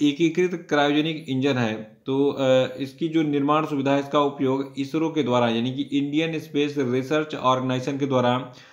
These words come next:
अपने उपग्रह प्रक्षेपण कार्यों के लिए किया जाता है। और देखिए, इसके साथ ही जो भारत की राष्ट्रपति हैं, इन्होंने हिंदुस्तान एरोनॉटिक्स लिमिटेड में राष्ट्रपति साउथ जोनल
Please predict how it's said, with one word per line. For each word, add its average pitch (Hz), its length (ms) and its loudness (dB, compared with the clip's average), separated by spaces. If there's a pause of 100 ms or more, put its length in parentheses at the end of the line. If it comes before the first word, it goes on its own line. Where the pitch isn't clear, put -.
(260)
अपने 160 420 -2
उपग्रह 147 320 0
प्रक्षेपण 147 600 -2
कार्यों 135 400 -2
के 127 80 -6
लिए 127 160 -2
किया 123 160 -2
जाता 107 260 -2
है। 107 320 -4 (480)
और 127 180 4
देखिए, 151 240 0
इसके 160 180 -6
साथ 170 300 -2
ही 165 100 0
जो 165 120 -2
भारत 139 320 -2
की 147 60 -2
राष्ट्रपति 143 440 0
हैं, 151 80 0
इन्होंने 147 340 -2
हिंदुस्तान 131 680 -4
एरोनॉटिक्स 131 540 -2
लिमिटेड 127 360 0
में 127 340 -2 (480)
राष्ट्रपति 139 720 0
साउथ 151 520 -2
जोनल 147 400 -2